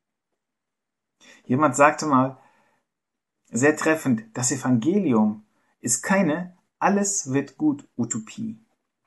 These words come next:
sondern eine Hinfallen ist normal Realität. Nun, wenn Hinfallen normal ist, nein, dann ist es immer noch nicht schön. Aber wir wollen siegen.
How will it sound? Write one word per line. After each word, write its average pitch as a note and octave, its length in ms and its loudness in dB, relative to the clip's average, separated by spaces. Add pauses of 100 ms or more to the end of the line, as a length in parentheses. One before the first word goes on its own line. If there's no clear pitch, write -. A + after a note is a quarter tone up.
(540)
sondern D3 340 2
eine B2+ 420 2 (380)
Hinfallen E3+ 720 0
ist D#3 260 -6
normal C#3+ 680 -4
Realität. A2 920 -6 (1500)
Nun, C3 260 4
wenn B2 140 2
Hinfallen C#3 500 2
normal A#2 500 4
ist, - 420 -10 (1160)
nein, A2+ 260 0
dann A#2 160 -2
ist A2 200 -6
es - 160 -4
immer B2+ 200 0
noch C#3+ 240 -6
nicht C#3 240 -12
schön. G#2+ 380 -8 (720)
Aber B2 160 -2
wir C3+ 180 2
wollen D3 240 0
siegen. C#3 560 -4